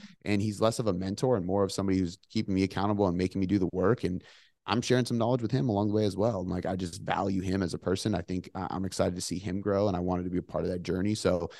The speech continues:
um, yeah, there's a lot, there's a lot to it, I think. But, um, my biggest advice is I think everybody should have a coach. Everybody should have a coach in some regard of their life.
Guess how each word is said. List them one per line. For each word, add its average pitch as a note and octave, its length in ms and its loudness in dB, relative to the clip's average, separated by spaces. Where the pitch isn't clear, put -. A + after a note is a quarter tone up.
um, F#2 400 2
yeah, A2+ 100 2
there's A2+ 160 4
a A#2 60 2
lot, A#2 260 -4
there's A2 160 4
a A2 40 4
lot A#2+ 420 -2
to G#2+ 160 2
it, F#2+ 80 4
I F#2+ 80 -2
think. F2+ 240 -4
But, F#2 280 -2
um, F2+ 480 -4
my F#2 120 0
biggest B2 400 4
advice F#2 360 -2
is E2+ 100 -2
I F2+ 60 4
think G#2 160 0
everybody A2+ 280 2
should G2+ 140 0
have F#2+ 80 4
a F#2 40 -6
coach. F2+ 300 0
Everybody F2+ 320 0
should F2+ 160 0
have F2 120 0
a E2+ 60 -2
coach E2 240 -2
in E2+ 200 -6
some F#2 200 -2
regard F2 260 0
of E2+ 40 2
their F2 100 -2
life. G2 280 4